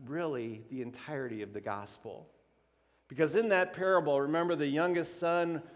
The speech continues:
goes away and makes a mess of his life, and then he's in the pig slop, and he comes to his senses, and he goes home, and when he goes home, the father welcomes him with open arms. It's beautiful.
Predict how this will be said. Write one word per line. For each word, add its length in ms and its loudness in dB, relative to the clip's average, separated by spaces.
goes 300 4
away 520 4
and 140 -2
makes 280 -4
a 40 -2
mess 380 -2
of 100 -4
his 200 -4
life, 560 -4
and 160 -2
then 100 2
he's 200 2
in 140 2
the 80 0
pig 300 -6
slop, 640 -4
and 180 -2
he 60 -4
comes 440 -4
to 120 -2
his 200 -2
senses, 680 -4
and 180 -4
he 120 -6
goes 460 -4
home, 400 -2
and 140 -4
when 120 -4
he 60 -4
goes 420 -2
home, 260 -4
the 80 -4
father 400 -2
welcomes 560 -2
him 160 -8
with 220 -8
open 280 -6
arms. 540 -8
It's 280 -8
beautiful. 880 -6